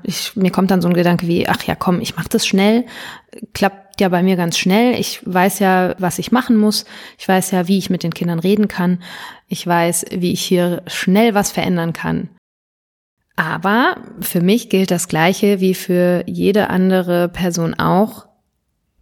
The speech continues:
Eine Veränderung passiert einfach nicht von heute auf morgen. Und wenn sich was eingeschlichen hat, das wissen wir Mamas nur zu gut,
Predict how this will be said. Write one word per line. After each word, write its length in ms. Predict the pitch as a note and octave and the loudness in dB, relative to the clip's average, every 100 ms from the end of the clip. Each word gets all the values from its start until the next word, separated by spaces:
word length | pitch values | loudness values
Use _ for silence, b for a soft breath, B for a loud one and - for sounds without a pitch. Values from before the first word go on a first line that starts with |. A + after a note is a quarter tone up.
| _ _ _ _ _ _ | _ _ _ _ _ _
Eine 260 | - G3 F3+ | 0 2 2
Veränderung 760 | - - F3 F#3 F#3+ G#3+ A3 G#3 | -2 -2 2 2 4 2 2 0
passiert 580 | - F#3 - G#3 G#3 | -4 -2 0 2 2
einfach 360 | - E3+ - D#3 | 0 -2 -2 -2
nicht 240 | D#3+ D#3+ | -2 -4
von 220 | - F#3+ D#3 | 0 0 2
heute 320 | D3+ D3 G3+ | 0 -2 -2
auf 160 | G3 | -2
morgen. 420 | D#3+ D#3 D#3+ D3+ D3+ | -2 0 0 -2 -4
Und 180 | F3 | -4
wenn 160 | F3 E3+ | -2 -4
sich 180 | E3 - | -4 -8
was 160 | E3+ | -6
eingeschlichen 680 | G3 G#3 A3+ - G#3+ G#3 G3+ | 0 2 2 2 0 2 2
hat, 200 | F#3+ F#3+ B B B B B | 2 -2 B B B B B
das 240 | - D#3+ | -6 -2
wissen 400 | F3 F#3+ - F3+ | 0 0 2 0
wir 160 | E3+ F3 | 2 0
Mamas 500 | E3 E3 E3+ E3+ - | 2 2 2 0 2
nur 280 | F3 A3 A#3+ | 4 4 2
zu 160 | - | 0
gut, 380 | G3 G3 F#3+ F#3+ | 2 4 4 0